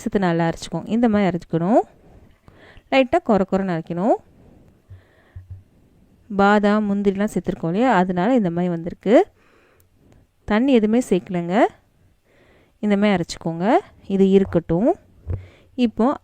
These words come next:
அடுப்புல ஒரு கடாய் வச்சிருக்கேன். இதுல நம்ம நெய் சேர்க்க போறோம். நம்ம நார்மலா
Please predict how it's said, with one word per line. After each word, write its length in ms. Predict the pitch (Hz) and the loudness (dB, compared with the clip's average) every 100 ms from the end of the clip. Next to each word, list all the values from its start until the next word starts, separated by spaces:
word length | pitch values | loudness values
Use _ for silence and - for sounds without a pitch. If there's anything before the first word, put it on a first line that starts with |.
| 202 | 0
அடுப்புல 300 | 233 - 294 | 0 4 2
ஒரு 80 | - | 2
கடாய் 220 | 165 165 160 | -2 -2 -4
வச்சிருக்கேன். 580 | - 170 - 175 226 381 - _ _ - _ _ _ _ - _ _ - | -4 -8 -8 -4 0 0 -4 _ _ -20 _ _ _ _ -20 _ _ 0
இதுல 160 | 220 277 | 2 4
நம்ம 140 | 240 196 | 2 0
நெய் 120 | 180 - | -2 -4
சேர்க்க 220 | 160 - - | -8 -8 -8
போறோம். 320 | 165 175 214 359 _ _ _ _ - | -8 -2 -2 -2 _ _ _ _ -8
நம்ம 140 | 226 220 | -4 -2
நார்மலா 420 | 208 226 247 247 | 2 2 2 0